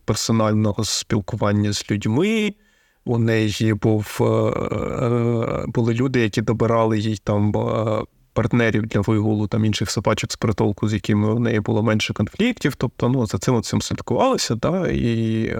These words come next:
в принципі, от ч-, через півтора роки такого життя, е, от, е, цілком собі, е, здорова, е, е, нормальна, дещо нерішуча дворняжка Соня потрапила до нас.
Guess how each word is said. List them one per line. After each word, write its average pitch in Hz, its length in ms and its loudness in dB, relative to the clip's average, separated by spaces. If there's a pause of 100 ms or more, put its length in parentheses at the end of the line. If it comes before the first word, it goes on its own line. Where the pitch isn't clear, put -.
в - 100 -16
принципі, - 560 0
от 113 360 -2
ч-, - 280 -4
через - 440 -4
півтора 110 360 2
роки 110 200 0
такого 117 300 0
життя, 269 460 0 (1040)
е, 139 140 -2
от, 120 260 0
е, 113 640 2
цілком - 360 0
собі, 120 720 0
е, - 500 -6 (500)
здорова, 120 840 2 (120)
е, 67 40 -6
е, 107 640 0
нормальна, 110 560 2
дещо 110 340 0
нерішуча 113 460 0
дворняжка - 520 -8
Соня 269 280 0
потрапила 170 480 0
до - 120 -2
нас. - 300 -4